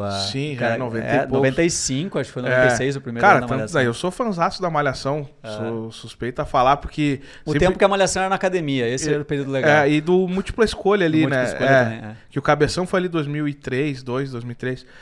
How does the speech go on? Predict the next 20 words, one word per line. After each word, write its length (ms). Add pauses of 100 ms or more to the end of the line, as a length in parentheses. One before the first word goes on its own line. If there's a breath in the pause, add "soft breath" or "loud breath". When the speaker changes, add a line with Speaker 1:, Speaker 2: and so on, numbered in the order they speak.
(240 loud breath)
Speaker 2:
E 80
daí, 540
lembra 200
que 120
eles 100
chegavam 380
no 80
colégio, 420
se 140
batiam 320
os 80
cadernos 380
e 20
derrubavam? 540
Speaker 1:
<laughs> 40
Speaker 2:
Aí 300
eles 120
já 120
levantavam. 440 (440 soft breath)
Speaker 1:
Aham. 320